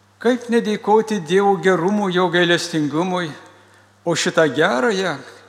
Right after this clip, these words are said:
gailestingąją, nuostabią motiną. Todėl ir nuolatos mes ją garbiname, šloviname ir tikimės jos užtarimo, pagalbos. Ar tai neliūdė, kad Marija yra mūsų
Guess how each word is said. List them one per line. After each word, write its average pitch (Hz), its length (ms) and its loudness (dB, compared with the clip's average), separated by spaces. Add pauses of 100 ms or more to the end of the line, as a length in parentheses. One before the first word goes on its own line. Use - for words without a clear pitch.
(580)
gailestingąją, 170 1080 0
nuostabią 170 680 0
motiną. 147 640 -4 (1200)
Todėl 208 320 4
ir 233 160 2
nuolatos 214 680 2
mes 185 260 -2
ją 165 120 2
garbiname, 175 880 -2 (560)
šloviname 175 1040 0 (840)
ir 240 260 -2
tikimės 196 640 -2
jos 170 320 0
užtarimo, 165 880 0
pagalbos. 135 800 -6 (760)
Ar 190 220 -4
tai 220 160 4
neliūdė, 247 560 2
kad 226 240 0
Marija 226 560 0
yra 220 80 6
mūsų 208 400 0